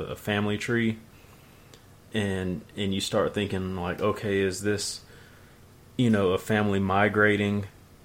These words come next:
or, or showing, you know, how they moved regionally?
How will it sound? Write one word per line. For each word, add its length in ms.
or, 220
or 240
showing, 640
you 140
know, 120
how 300
they 440
moved 420
regionally? 800